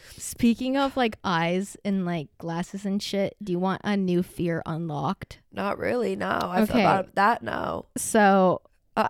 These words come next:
Speaker 2: I'm gonna get it anyway?
Speaker 1: Well, I'm gonna tell you because it has nothing to do with you right now. But if you decide one day to get lasik or you're a candidate for lasik.
Speaker 2: My mom has lasik.
Speaker 1: Yeah. So, uh, I saw this video on TikTok and it was this girl and she got lasik in twenty twenty.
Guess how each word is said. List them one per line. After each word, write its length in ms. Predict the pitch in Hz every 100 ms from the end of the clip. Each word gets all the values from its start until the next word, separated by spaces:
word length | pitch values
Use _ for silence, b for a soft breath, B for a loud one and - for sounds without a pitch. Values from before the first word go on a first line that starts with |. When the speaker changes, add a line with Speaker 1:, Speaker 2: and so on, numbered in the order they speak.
| -
Speaker 2:
I'm 220 | 226 196
gonna 180 | 214 214
get 100 | 214
it 80 | 208
anyway? 480 | 202 240 262 277 233
Speaker 1:
Well, 220 | 240 220
I'm 120 | 208
gonna 140 | 214
tell 160 | 196 208
you 120 | 185
because 240 | 185 220 214
it 80 | 226
has 120 | 254
nothing 280 | 254 254 240
to 20 |
do 60 | 226
with 120 | 214
you 140 | 190 202
right 240 | 185 -
now. 240 | 160 110
But 140 | 170 190
if 160 | 190
you 120 | 208 202
decide 460 | 202 202 208 214
one 160 | 226 214
day 160 | 196
to 60 | 180
get 160 | 180 175
lasik 500 | 175 165 170 - -
or 60 |
you're 160 | 175 160
a 40 | 180
candidate 500 | - 180 175 160 -
for 140 | 160
lasik. 520 | 156 98 - 143 95 190
Speaker 2:
My 100 | 180
mom 220 | 185 196
has 260 | 190 170 -
lasik. 560 | 95 95 - - - - - -
Speaker 1:
Yeah. 380 | 208 190 156 60
So, 580 | - - 214 190 180 - _ _
uh, 100 | - 214 _ _ -
I 140 | 185
saw 180 | 202 220
this 160 | 226 226
video 240 | 220 214
on 140 | 196 196
TikTok 500 | - 202 196 170 185
and 80 |
it 40 | 165
was 100 | 185
this 140 | 185
girl 240 | - 165 160
and 100 | 175
she 60 |
got 160 | 190 175
lasik 340 | - 185 196
in 80 | 175
twenty 260 | 170 180 170
twenty. 480 | - 170 139 135